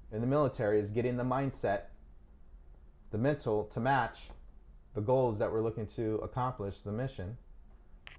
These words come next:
And then we start taking certain actions to get there. I'm not saying anything that is complicated,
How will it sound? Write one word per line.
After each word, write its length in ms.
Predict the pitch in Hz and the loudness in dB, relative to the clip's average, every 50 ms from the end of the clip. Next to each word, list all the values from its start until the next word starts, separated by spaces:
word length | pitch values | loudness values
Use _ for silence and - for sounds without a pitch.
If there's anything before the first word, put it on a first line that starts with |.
| - - - - | -14 -14 -12 -8
And 180 | - 95 87 82 | -6 -4 0 2
then 220 | 95 104 117 123 | 4 4 4 4
we 80 | 123 117 | 2 0
start 340 | - - 120 117 117 - | 0 2 2 2 2 0
taking 360 | - 127 117 113 - 120 117 107 | -2 -4 -4 -4 -4 -6 -8 -6
certain 360 | - - 113 107 110 110 - - | -2 -2 0 0 0 -2 -6 -4
actions 500 | - 101 101 - - - 107 104 101 - | -4 -4 -4 -6 -8 -8 -6 -6 -8 -8
to 100 | - 107 | -6 -6
get 260 | 95 92 92 80 - - | -4 -2 -4 -4 -6 -8
there. 240 | - - - 82 - - - - - - - - - - - - - - - - - - - - - - - - - - - - - - - - - - - - - - - - - - - - - - - - - - - - - - - - - - - - - - - - | -10 -10 -10 -10 -14 -18 -20 -18 -18 -18 -18 -18 -20 -20 -20 -20 -20 -20 -20 -20 -20 -20 -20 -20 -20 -20 -20 -20 -20 -20 -20 -20 -20 -20 -20 -20 -20 -20 -20 -20 -20 -20 -20 -20 -20 -20 -18 -18 -18 -18 -18 -20 -20 -20 -20 -20 -20 -20 -20 -20 -20 -20 -20 -20 -20 -8 0 4
I'm 260 | 113 139 160 180 190 | 4 6 6 6 4
not 260 | 190 185 170 - - | 4 2 2 0 -2
saying 460 | - - - 160 139 139 139 135 131 | -6 -4 0 2 2 4 4 2 2
anything 720 | 110 123 123 131 127 120 - - 107 101 98 98 98 87 90 - | 2 2 2 2 2 0 0 -2 -2 -2 0 -2 -2 -4 -2 0
that 240 | 101 95 92 - - | 2 2 2 2 0
is 140 | 92 - | -4 -6
complicated, 840 | - - - 113 110 104 - 104 92 - - 95 85 82 82 85 - | -4 -4 -2 0 0 -2 -2 -4 -6 -4 -2 -2 -2 -2 -2 -4 -6